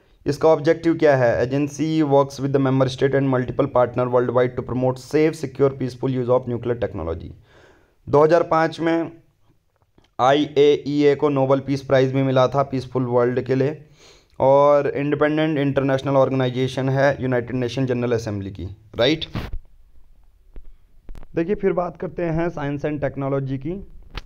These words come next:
और इन्फ्लुएंजा वायरस से रिलेटेड है, ये हमारे काम का नहीं है,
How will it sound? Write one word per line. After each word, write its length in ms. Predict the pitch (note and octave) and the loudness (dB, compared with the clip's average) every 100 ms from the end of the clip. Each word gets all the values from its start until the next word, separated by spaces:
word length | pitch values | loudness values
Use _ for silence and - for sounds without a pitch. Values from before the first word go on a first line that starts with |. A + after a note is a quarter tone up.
| - - - _ _ - | -8 -8 -10 _ _ -2
और 320 | A2+ A#2+ A#2+ | 2 4 4
इन्फ्लुएंजा 540 | B2+ B2+ C#3 C3+ C#3 | 2 -2 -2 0 4
वायरस 380 | C#3 B2 B2+ B2+ | 4 4 2 0
से 80 | C3 | 0
रिलेटेड 460 | C3 B2 A#2+ B2+ C3 | 0 0 0 0 4
है, 360 | C3+ D3 - - _ _ _ _ - | 4 2 -6 -20 _ _ _ _ -4
ये 100 | B2 | 0
हमारे 240 | B2+ C3 | 2 2
काम 280 | C3 C3 C3 | 2 0 2
का 100 | C3+ | 2
नहीं 260 | C3+ C3 C3+ | 0 2 2
है, 320 | C3+ D3 - | 2 0 -4